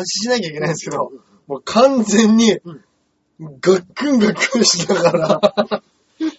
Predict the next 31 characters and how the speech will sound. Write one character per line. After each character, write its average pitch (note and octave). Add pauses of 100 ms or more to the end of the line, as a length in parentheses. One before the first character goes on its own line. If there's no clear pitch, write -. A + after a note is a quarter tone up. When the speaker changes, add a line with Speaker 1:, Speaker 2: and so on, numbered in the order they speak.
(280)
Speaker 1:
も G3
う、 -
Speaker 2:
そ A4+
ん -
な B3+
ん -
な -
っ -
ち G#3
ゃ F3
う D#3+
ん D3+
す -
か？ -
Speaker 1:
必 A3
死 -
に C4+
こ B3
う、 -
も A3
も A3
つ -
ね F#3+
り G3+
な G3+
が F#3
ら、 E3
も C#3
う C3+
ず B3+
っ -